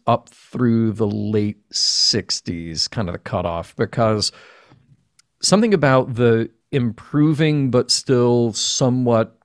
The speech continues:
comparatively primitive recording standards, when you have something that is actually live or live in studio, and you get the little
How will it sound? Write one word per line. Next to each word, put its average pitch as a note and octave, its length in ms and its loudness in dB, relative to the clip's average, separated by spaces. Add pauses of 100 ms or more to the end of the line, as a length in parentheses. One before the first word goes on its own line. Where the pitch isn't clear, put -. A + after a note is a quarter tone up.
comparatively A2 640 0
primitive G#2+ 500 -2
recording D3+ 480 0
standards, B2 720 2 (380)
when C3 140 0
you B2+ 140 4
have C#3+ 280 0
something C3+ 520 0
that A2+ 140 2
is A2+ 440 0 (840)
actually C3 520 2
live A2+ 760 0 (200)
or A#2+ 240 4
live A2+ 420 2
in G2+ 160 -2
studio, G2+ 720 -2 (420)
and B2+ 120 -6
you B2 160 0
get E3+ 360 -2
the D#3 100 0
little C3+ 520 2